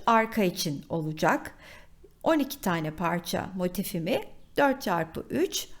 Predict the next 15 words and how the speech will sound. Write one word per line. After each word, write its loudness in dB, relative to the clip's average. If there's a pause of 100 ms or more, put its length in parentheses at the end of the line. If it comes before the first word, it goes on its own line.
(440)
arka 4
için -4
birleştireceğim. -4 (500)
Daha 2
sonra 0 (140)
bu 0 (420)
on -4
iki -6
motifi -2
öyle 2
birleştirdikten -2
sonra -4 (960)
bir 2
sıra 2 (240)
ön, 4